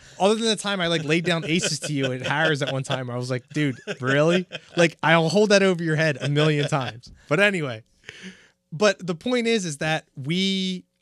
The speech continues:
we have a lot of, I, I don't wanna say charisma 'cause that sounds, like, really douchey and, like, arrogant, but, like, we have a connection where, like, we just kinda play off each other. So it, it didn't, it wasn't like we had to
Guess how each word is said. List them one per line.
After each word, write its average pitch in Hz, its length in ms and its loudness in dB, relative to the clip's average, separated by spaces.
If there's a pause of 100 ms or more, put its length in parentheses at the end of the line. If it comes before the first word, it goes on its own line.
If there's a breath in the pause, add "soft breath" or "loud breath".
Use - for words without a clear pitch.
(160)
we 190 280 -2
have 156 560 -2 (160)
a 143 100 -4
lot 147 320 -2
of, 131 260 -10 (120)
I, 160 100 -16 (220)
I 190 80 -10
don't 214 100 -6
wanna 214 80 -6
say 170 140 -8
charisma 156 460 -8
'cause 127 140 -12
that 135 120 -8
sounds, 123 220 -10
like, 104 120 -14
really 110 260 -8
douchey 143 460 -12 (260)
and, 131 120 -6
like, 113 200 -6
arrogant, 135 480 -10
but, 147 100 -8
like, 143 180 -6 (260 soft breath)
we 190 120 -4
have 170 380 0 (300 soft breath)
a 151 80 -8
connection 180 400 -6
where, 147 160 -6
like, 131 280 -6
we 156 100 -6
just 151 160 -8
kinda 139 160 -8
play 131 200 -6
off 117 180 -8
each 110 140 -14
other. 95 200 -14
So 156 260 -4
it, 170 300 -6
it 202 180 -2
didn't, 226 240 -2 (200)
it 180 80 0
wasn't 220 300 0
like 185 140 -2
we 175 100 -2
had 143 260 -2
to 131 200 -2